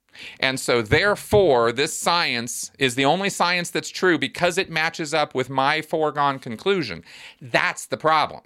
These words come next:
That's a problem because that's not science. That's not how science is done. That's not how science is formulated.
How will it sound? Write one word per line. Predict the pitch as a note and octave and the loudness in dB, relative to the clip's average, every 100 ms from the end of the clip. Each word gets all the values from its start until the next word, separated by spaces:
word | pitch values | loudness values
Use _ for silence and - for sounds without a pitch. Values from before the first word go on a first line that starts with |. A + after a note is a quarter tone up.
| - | -4
That's | B2+ D3+ - | -2 -2 -4
a | A2+ | -8
problem | - C#3+ C#3 C#3 E2+ - | -4 0 0 0 -6 -16
because | F2+ B2 | -10 -6
that's | G#2 A#2 - | -2 -2 -2
not | B2+ B2+ B2+ - | -6 -2 -2 -4
science. | - - D3+ B2 - - - | -8 -2 -2 -2 -6 -12 -6
That's | G2+ - | -6 -6
not | B2+ B2+ | -6 -6
how | A2+ | -6
science | - G#2 G2 - | -4 -4 -4 -8
is | - | -8
done. | B2 C3+ D3 | -2 0 -2
That's | G#2+ - | -8 -10
not | F2+ | -12
how | F2+ | -10
science | E2+ F2 F2 - | -8 -6 -8 -6
is | - | -6
formulated. | - C3+ C3+ C3+ C3 | -2 -2 -2 -4 -4